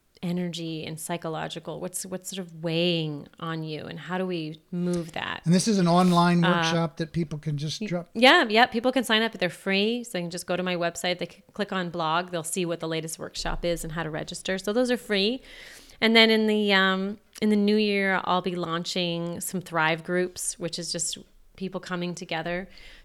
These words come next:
Speaker 1: to grow together, to be seen, to
Speaker 2: Mm.
Speaker 1: share, to just be very intentional about going through a space of time of, like, I'm gonna, I'm gonna do some real growth work for a couple of
Speaker 2: And just
Speaker 1: months.
Speaker 2: kinda a little
Speaker 1: Um,
Speaker 2: community of folk to kinda support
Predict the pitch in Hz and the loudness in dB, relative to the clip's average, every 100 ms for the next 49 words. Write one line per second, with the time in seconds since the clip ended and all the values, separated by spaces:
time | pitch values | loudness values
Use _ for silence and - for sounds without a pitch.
0 | - 180 160 180 175 175 180 180 175 175 | -6 -4 2 4 4 4 4 2 4 2
1 | 175 175 - 170 170 - 175 170 170 170 | 2 0 -6 -8 -8 -4 -2 -2 -4 -4
2 | 139 135 170 165 165 170 175 - 175 175 | -4 -2 0 0 -2 -4 -6 -8 -8 -10
3 | - 175 - 202 190 180 185 180 185 175 | -10 -10 -8 -4 -2 2 4 4 2 -2
4 | 170 165 - 180 190 175 165 170 165 160 | -6 -4 -4 -4 -4 -6 -6 -4 -4 -6
5 | 165 - 170 165 - - - 156 160 156 | -6 -4 -2 -2 -6 -8 -6 -4 -4 -6
6 | 156 - - 165 165 160 160 160 - - | -10 -12 -8 -6 -4 -4 -6 -8 -20 -4
7 | 180 175 156 165 160 160 160 151 156 156 | 0 0 0 -4 -4 -2 -2 -4 -6 -6
8 | 160 - 170 254 - - - - - 165 | -6 -6 -2 -2 -4 -18 -20 -12 -10 -8
9 | 175 170 165 - 170 165 - - 180 160 | -8 -6 -6 0 4 4 2 6 6 6
10 | 156 160 151 175 170 170 165 156 147 160 | 4 2 2 4 2 2 2 0 0 0
11 | 156 156 151 160 151 147 151 - 151 151 | 0 -2 -4 0 0 -2 -6 -6 0 0
12 | 151 | 0